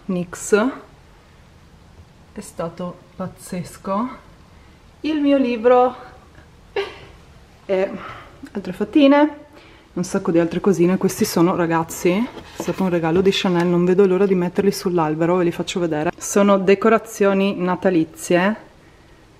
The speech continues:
non so se si riesce a capire bene con il riflesso. Non vedo l'ora di far l'albero e metterle sull'albero di Natale. Poi qui sulla destra c'è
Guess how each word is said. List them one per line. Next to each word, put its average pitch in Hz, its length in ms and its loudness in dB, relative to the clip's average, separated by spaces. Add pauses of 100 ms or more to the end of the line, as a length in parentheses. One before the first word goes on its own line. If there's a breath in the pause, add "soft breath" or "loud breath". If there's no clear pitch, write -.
(1200)
non 165 80 -20
so 156 80 -14
se - 180 -12
si - 160 -12
riesce 165 300 -6
a - 20 -12
capire 170 320 -6
bene 165 220 0
con 170 140 -4
il 165 80 -2
riflesso. 170 800 -6
Non 220 340 4
vedo 226 200 6
l'ora 214 200 4
di 220 80 0
far 208 180 -2
l'albero 190 680 2
e 185 60 -6
metterle 180 680 -4 (1000 soft breath)
sull'albero 175 540 -2
di 165 100 2
Natale. 165 540 0 (100)
Poi 240 320 4
qui 359 260 6
sulla 285 520 -2
destra 226 880 0
c'è 208 480 0